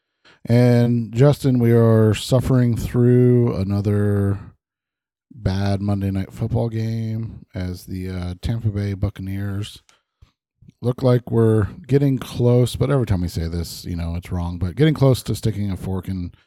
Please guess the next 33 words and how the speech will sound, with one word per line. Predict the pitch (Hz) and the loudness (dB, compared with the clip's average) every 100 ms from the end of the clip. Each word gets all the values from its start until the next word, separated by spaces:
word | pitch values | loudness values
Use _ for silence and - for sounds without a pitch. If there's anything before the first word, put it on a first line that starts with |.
| _ - | _ -8
in | 98 | -6
Tom | 90 95 90 | -2 -2 -2
Brady, | 92 95 90 92 - _ _ _ | -4 -4 -8 -10 -12 _ _ _
which | - 98 107 | -10 -8 -4
is | 98 - - _ _ - | -6 -8 -18 _ _ -10
a | 98 | -6
miracle | 98 95 - 98 95 104 | -4 -6 -8 -12 -12 -12
in | 98 | -10
and | 95 | -8
of | 92 | -8
itself. | 87 104 107 - | -8 -6 -6 -4
But | - - _ - - _ _ _ _ - _ _ - | -8 -8 _ -20 -20 _ _ _ _ -20 _ _ 0
we | 170 | 2
don't | 202 | 2
care | - 180 | -4 -8
about | 160 - | -10 -12
that. | 156 170 - | -10 -10 -10
We're | 117 123 | -4 0
here | 139 147 | 2 2
to | 147 | 0
talk | 147 139 - | 0 0 -2
about | 117 123 123 123 127 - _ _ - | 0 0 2 0 -2 -6 _ _ -4
college | 117 113 | 0 0
football | - 120 123 113 110 | 0 0 2 0 0
and, | 104 | -2
more | 107 110 | 0 0
importantly, | 107 120 117 104 | 2 2 0 -2
the | 101 98 | -4 -4
N | 101 | -4
F | 104 | -4
L | 98 | -6
draft, | 95 95 92 123 - 113 | -4 -4 -4 -8 -8 -10
and, | 101 104 | -8 -10